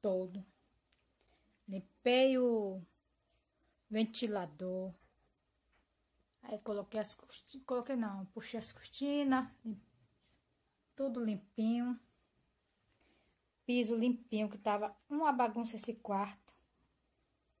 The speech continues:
E aí eu organizei, ó, improvisei aquela mesa ali. Forrei, porque a, a mesa, a, aí aquela madeira muito desliza.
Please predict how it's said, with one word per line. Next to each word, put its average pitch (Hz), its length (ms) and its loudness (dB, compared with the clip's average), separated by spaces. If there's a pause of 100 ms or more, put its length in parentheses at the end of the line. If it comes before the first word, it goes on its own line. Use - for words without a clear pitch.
(280)
E 214 80 -6
aí 202 140 2
eu 214 80 6
organizei, 196 760 -2
ó, 220 220 0
improvisei 220 580 2
aquela 214 300 2
mesa 202 380 0
ali. 202 680 -2 (2000)
Forrei, 208 400 0
porque 202 300 -4
a, 208 420 -2
a 202 60 -4
mesa, 202 320 0 (180)
a, 214 380 -8 (960)
aí 208 80 0
aquela 226 200 4
madeira 214 380 4
muito 240 260 0
desliza. 247 840 0